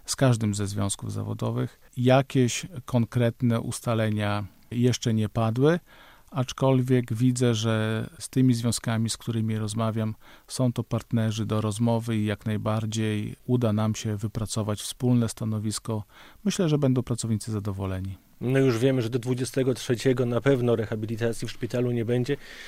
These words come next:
Speaker 2: Co po tym dniu?
Speaker 1: Rehabilitacja jest, e, realizujemy część świadczeń, aczkolwiek jest z tym problem, nie ma co ukrywać. Staramy się zabezpieczyć kadry tak, aby zrekompensować pacjentom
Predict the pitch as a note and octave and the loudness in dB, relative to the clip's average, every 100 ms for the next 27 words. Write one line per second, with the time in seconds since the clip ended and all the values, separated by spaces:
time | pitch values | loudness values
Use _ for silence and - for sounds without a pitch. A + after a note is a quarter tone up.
0 | - - C#3+ C3 C#3 C#3+ B2 D3+ E3 - | -18 -4 -2 0 -2 -2 0 -2 -2 -8
1 | - _ - F3+ F3+ F#3+ F#3 F#3 F#3 F3 | -20 _ 4 6 6 4 4 4 2 2
2 | F3+ E3+ C3 G#2+ A2+ C3 A#2 A#2+ C3 C3+ | 2 4 4 4 0 -4 -2 0 4 6
3 | C3 B2 C3+ C3 A2 G#2 A2 G#2 - A#2 | 6 4 4 6 4 2 0 0 0 -2
4 | A2 - F3 - C3+ - D3 C#3 C#3+ - | 0 -2 -2 -2 -6 2 2 4 2 0
5 | - - D#3 D3+ C3+ - - B2 A2 A2+ | -12 -12 2 4 4 0 0 0 2 2
6 | G#2+ B2 A#2+ A2+ A2 - G#2+ A2+ B2 A2+ | 2 2 2 2 0 -2 -4 -4 -6 -4
7 | A2+ A2+ E3+ - - - - - - - | -2 0 -2 -4 -14 -20 -20 -20 -10 0
8 | - D#3 E3+ E3+ D#3+ - D#3+ D#3 - A#2 | 8 8 8 6 4 4 4 4 0 0
9 | C3 C3+ C#3 - D3+ C#3 B2+ A#2+ - B2+ | 4 6 4 2 2 2 2 -2 -2 2
10 | B2+ B2+ B2+ A#2+ A#2 - - - - C3+ | 2 4 4 4 2 -2 -14 -20 0 2
11 | C3 - B2+ A#2+ A#2+ A#2 A#2 A2+ A#2 - | 4 2 0 4 4 6 6 4 0 -6
12 | - - - - C3 C3 C3+ B2+ B2 - | -20 -20 -12 2 4 6 4 4 4 4
13 | C3+ A#2+ - B2 - C3 B2+ B2 B2 A#2 | 4 4 2 0 4 6 6 6 4 2